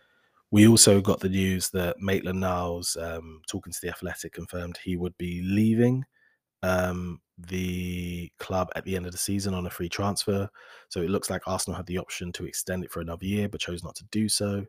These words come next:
Um, here's the thing.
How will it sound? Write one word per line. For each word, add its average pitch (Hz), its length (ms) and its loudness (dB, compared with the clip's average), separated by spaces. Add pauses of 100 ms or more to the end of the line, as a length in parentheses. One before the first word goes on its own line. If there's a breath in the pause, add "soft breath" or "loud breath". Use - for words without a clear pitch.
(520 soft breath)
Um, 87 480 -4 (1080)
here's - 280 2
the 87 80 -6
thing. 82 280 -8